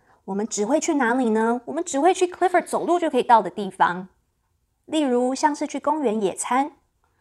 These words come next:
“Last year was different.” 去年很不一样。“Last year we went to the mountains.” 去年呢，我们去山里面度假。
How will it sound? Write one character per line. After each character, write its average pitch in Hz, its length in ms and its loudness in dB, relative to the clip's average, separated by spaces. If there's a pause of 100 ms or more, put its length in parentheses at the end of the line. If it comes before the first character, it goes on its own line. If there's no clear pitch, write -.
(120)
“Last 269 420 4
year 233 320 0
was 196 340 -4
different.” - 680 -4 (260)
去 453 240 4
年 233 280 2
很 - 200 -10
不 208 120 -8
一 165 160 -8
样。 185 240 -2 (380)
“Last 233 360 0
year 226 200 0
we 214 120 -2
went 202 420 0 (100)
to 214 160 -2
the 185 80 -6
mountains.” 220 840 -2 (300)
去 403 200 2
年 285 200 0
呢， 294 160 0
我 220 120 2
们 175 180 -4
去 269 320 -4
山 339 440 4
里 240 140 -4
面 185 400 -6
度 202 160 -4
假。 180 340 -2